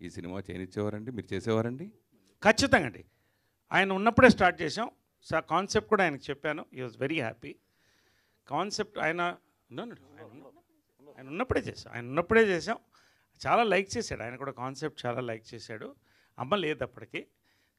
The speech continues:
Speaker 2: So బేసిక్ ఒక కాన్సెప్ట్ చెప్పాం రాజుగారు, మేము చెప్తే,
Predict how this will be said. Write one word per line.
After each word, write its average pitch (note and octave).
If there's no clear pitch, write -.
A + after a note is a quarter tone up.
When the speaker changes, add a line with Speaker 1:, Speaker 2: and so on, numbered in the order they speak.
Speaker 2:
So C3
బేసిక్ F3
ఒక -
కాన్సెప్ట్ A3+
చెప్పాం D3+
రాజుగారు, A#2
మేము B2
చెప్తే, F#3